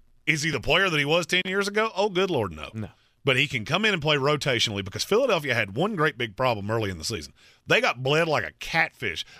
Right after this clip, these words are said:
Speaker 1: against teams that ran the ball.
Speaker 2: Mm-hmm.
Speaker 1: So what'd they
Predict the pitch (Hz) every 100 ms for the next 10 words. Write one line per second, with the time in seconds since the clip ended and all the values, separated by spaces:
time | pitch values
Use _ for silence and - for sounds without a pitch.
0 | - 120 131 120 - 151 143 113 80 92
1 | 110 131 147 135 101 67 - 104 90 107
2 | 135 _ _ _ _ _ _ 123 139 139